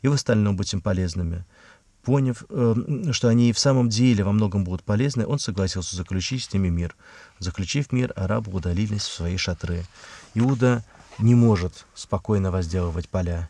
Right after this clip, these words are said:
Ему приходится сражаться и сражаться в Иопии, в Амнии, вот с какими-то кочевниками. И еще один серьезный очень враг — Тимофей. Тимофей — это один из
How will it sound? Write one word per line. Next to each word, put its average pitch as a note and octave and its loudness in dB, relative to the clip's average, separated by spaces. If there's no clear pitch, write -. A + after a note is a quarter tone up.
Ему F#2 -2
приходится F#2 -4
сражаться F#2 -2
и G2+ -4
сражаться F2 -4
в G2 -8
Иопии, A#2 -2
в E2+ -6
Амнии, G#2 0
вот F2+ -8
с - -14
какими-то F2 -6
кочевниками. G#2+ -2
И A#2+ -2
еще G2+ 0
один F2 -2
серьезный F2+ -2
очень E2+ -6
враг — E2 -6
Тимофей. F2 -2
Тимофей — G#2+ 0
это F#2+ -2
один A2 -2
из G2 -2